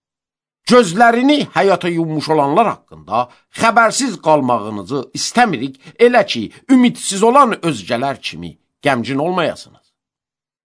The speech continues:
Doğrudan da, əgər inanırıq ki, İsa ölüb yenə dirildi, elə də Tarı İsa'da gözlərini həyata yummuş olanları onunla gətirəcək.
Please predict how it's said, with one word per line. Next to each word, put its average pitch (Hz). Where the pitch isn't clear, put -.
Doğrudan 214
da, 127
əgər 143
inanırıq 165
ki, -
İsa 180
ölüb 151
yenə 165
dirildi, 101
elə 240
də 190
Tarı 117
İsa'da 220
gözlərini 156
həyata 135
yummuş 147
olanları 98
onunla 190
gətirəcək. 127